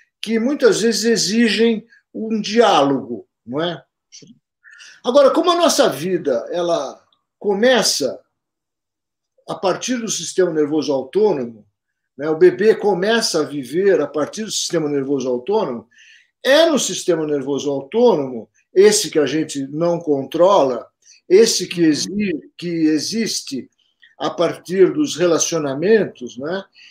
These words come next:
Speaker 1: Esse que a criança aprende a se acalmar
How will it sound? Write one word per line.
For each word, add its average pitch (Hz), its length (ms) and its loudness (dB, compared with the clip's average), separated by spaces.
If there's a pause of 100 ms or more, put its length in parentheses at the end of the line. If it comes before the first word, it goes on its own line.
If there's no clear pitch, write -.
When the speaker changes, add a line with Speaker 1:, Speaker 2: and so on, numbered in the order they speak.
(340)
Speaker 1:
Esse 233 720 2 (480)
que 233 480 -2
a 190 120 0
criança 208 640 2
aprende 196 1000 2
a 185 100 -4
se - 180 -2
acalmar 202 960 2